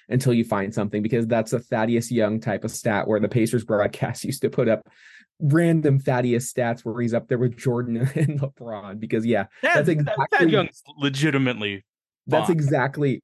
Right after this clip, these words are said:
Speaker 1: what they're doing. But
Speaker 2: I
Speaker 1: back
Speaker 2: feel
Speaker 1: to
Speaker 2: like
Speaker 1: the
Speaker 2: that, that
Speaker 1: spacing.
Speaker 2: type of, that type of, like, broadcasting got in his head, "Oh, I'm crashing every time." And it leads to three on twos,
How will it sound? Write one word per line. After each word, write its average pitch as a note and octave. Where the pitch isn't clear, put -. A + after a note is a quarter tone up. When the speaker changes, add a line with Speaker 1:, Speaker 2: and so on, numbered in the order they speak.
Speaker 1:
what B2+
they're B2+
doing. A#2+
But C#3
Speaker 2:
I -
Speaker 1:
back F3+
Speaker 2:
feel D4
Speaker 1:
to -
Speaker 2:
like C#4
Speaker 1:
the -
Speaker 2:
that, -
that F#3+
Speaker 1:
spacing. G3
Speaker 2:
type F#3+
of, D#3+
that F3+
type G3
of, D3+
like, C3+
broadcasting F#3
got F3+
in G3
his F#3
head, E3
"Oh, D#3
I'm E3
crashing C3
every A#2+
time." B2+
And C#3
it C#3+
leads E3+
to D3+
three D#3
on C#3
twos, C#3